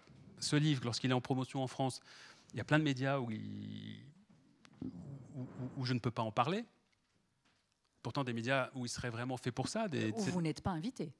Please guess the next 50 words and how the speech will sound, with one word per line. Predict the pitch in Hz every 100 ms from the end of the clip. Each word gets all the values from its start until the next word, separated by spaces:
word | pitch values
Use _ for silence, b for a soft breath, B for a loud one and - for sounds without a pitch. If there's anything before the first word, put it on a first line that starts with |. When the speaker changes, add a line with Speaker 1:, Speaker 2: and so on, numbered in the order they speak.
| _ _ - -
Speaker 1:
Oui, | 202
c'est | - 151
ça. | 190 - b b b
Mais | 113 - - _ - - _
pas | 117
invité | 110 113 170
à |
cause | 135 135
du | 120
contenu | 127 110
du | 117 160
livre, | 165 117
hein, | 120 131
Speaker 2:
Mm. | 120
Speaker 1:
euh, | 110 110 110 110 107
pas | -
parce | 123 113
qu'il | -
y |
a | 110
un |
problème | - 117
personnel | 110 107 113
avec | 120 160
moi, | 190
parce | 117
que | - 113
c'est, | 107 - 135 - - B B B
ce | - 120
livre | 123 147
paraît | - 107 127
complètement | 117 113 110 117
déconnecté, | 113 - 117 117 - 143 156
là | 131
encore. | 101 98 139 151 156 151
C'est, | 113
c'est | -
pas... | - 123
on |
veut | 107
pas | 110
avoir | 110
ce | 107
genre | 113
de | 110
sujet, | 110 123 156
c'est | 147
pas | 110 110
assez | 110
sérieux. | 107 135 151